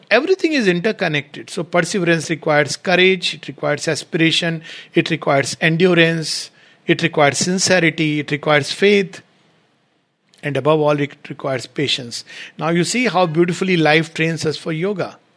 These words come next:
<laughs> So if you don't have patience, you know, there was a lovely book, uh,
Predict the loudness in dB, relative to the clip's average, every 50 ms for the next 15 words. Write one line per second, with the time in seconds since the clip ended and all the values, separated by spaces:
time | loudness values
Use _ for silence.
0 | _ _ _ _ _ _ _ _ _ _ _ _ _ _ _ -14 -12 -12 -10 -6
1 | -2 0 2 4 4 2 2 0 -4 -4 -4 -4 -2 0 -2 0 2 2 2 2
2 | 0 0 0 0 0 0 -2 -4 -6 -8 -10 -10 -8 -10 -10 -10 -12 _ _ _
3 | _ _ _ _ _ _ _ _ -16 -16 -14 -14 -14 -14 -14 -16 -18 -20 -20 -20
4 | -20 _ _ _ _ _ _ -14 -10 -8 -6 -4 -2 -2 0 0 0 2 4 2
5 | 4 4 2 0 0 0 -2 -4 -4 -8 -6 -4 -2 -2 0 -2 -2 -4 -6